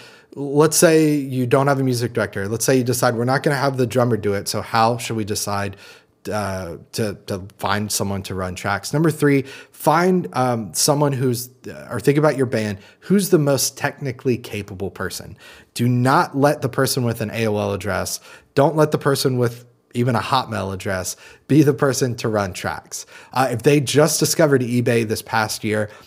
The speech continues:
and they're really excited about this brand new thing called MySpace, they're not the person that should be running tracks for you. You want someone who's technically capable. Uh, let's say you're in a cover band. Maybe your bass player does I T at a, uh, you know, a Fortune five hundred company.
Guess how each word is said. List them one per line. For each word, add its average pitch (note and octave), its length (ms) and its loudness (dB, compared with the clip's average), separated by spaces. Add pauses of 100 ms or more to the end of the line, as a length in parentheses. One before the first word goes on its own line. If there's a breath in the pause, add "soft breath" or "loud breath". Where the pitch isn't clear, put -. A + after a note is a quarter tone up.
(120 loud breath)
and A#2 140 -4
they're A2+ 80 0
really C3 280 6
excited A#2 420 2
about G2+ 280 0
this G#2 160 -4
brand G2+ 300 -6
new G2 160 -6
thing F#2+ 340 -8
called F#2 240 -8
MySpace, G2 640 -4 (340 loud breath)
they're D3+ 140 6
not C#3+ 420 2
the D#3 80 2
person D#3 360 2
that D3 80 2
should D3+ 180 0
be D3 100 2
running C#3+ 220 2
tracks B2+ 320 -2
for F#2+ 160 -8
you. F2+ 160 -10 (240 loud breath)
You B2 120 0
want D#3 140 4
someone F3 220 4
who's D#3 180 2
technically D3 400 -2
capable. G2 540 -4 (180 loud breath)
Uh, C#3+ 220 2
let's D#3 160 4
say F3+ 100 6
you're F#3 100 10
in F3 60 6
a D#3 60 0
cover D#3+ 240 0
band. F#2+ 240 -4 (260 loud breath)
Maybe C#3 240 4
your D3 80 8
bass B2+ 260 0
player B2+ 420 2
does G#2 440 -2
I B2 200 0
T A#2 460 -4
at G2+ 160 -4
a, G2 320 -6
uh, G2+ 220 -8 (100)
you G2+ 120 -8
know, F#2+ 160 -6
a F#2 40 -8
Fortune A#2 380 -4
five G#2+ 240 -2
hundred G#2 240 -6
company. C3+ 400 -6